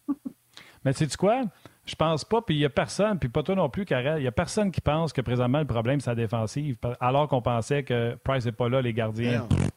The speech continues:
Speaker 2: Allen vient de montrer,
Speaker 3: On
Speaker 2: il est
Speaker 3: marque pas de
Speaker 2: deuxième
Speaker 3: but.
Speaker 2: pour les buts sauvés. Et les
Speaker 1: Écoute.
Speaker 2: défenseurs, les jeunes défenseurs, Harris et Goulet,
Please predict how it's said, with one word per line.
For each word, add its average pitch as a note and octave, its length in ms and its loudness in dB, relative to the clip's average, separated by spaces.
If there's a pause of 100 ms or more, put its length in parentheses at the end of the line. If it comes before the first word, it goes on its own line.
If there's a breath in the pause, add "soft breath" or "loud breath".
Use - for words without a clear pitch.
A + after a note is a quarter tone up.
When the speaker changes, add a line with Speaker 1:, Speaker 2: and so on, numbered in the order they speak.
(720)
Speaker 2:
Allen A#2+ 340 0
vient B2+ 100 2
de A#2+ 60 2
montrer, A#2 260 -2
Speaker 3:
On - 20 -4
Speaker 2:
il C3+ 60 -4
est - 20 -2
Speaker 3:
marque A2+ 120 -4
pas A#2+ 60 0
de A#2+ 40 0
Speaker 2:
deuxième B2+ 260 0
Speaker 3:
but. A2+ 60 -2
Speaker 2:
pour A2+ 100 -4
les A2+ 140 -4
buts A2 160 -8
sauvés. A2+ 480 -8 (640 loud breath)
Et B2+ 80 2
les C3+ 80 2
Speaker 1:
Écoute. C3 140 2
Speaker 2:
défenseurs, C#3 460 2
les C3+ 120 2
jeunes D3 160 2
défenseurs, C#3+ 520 0
Harris C#3+ 400 0
et C3+ 60 0
Goulet, B2+ 460 0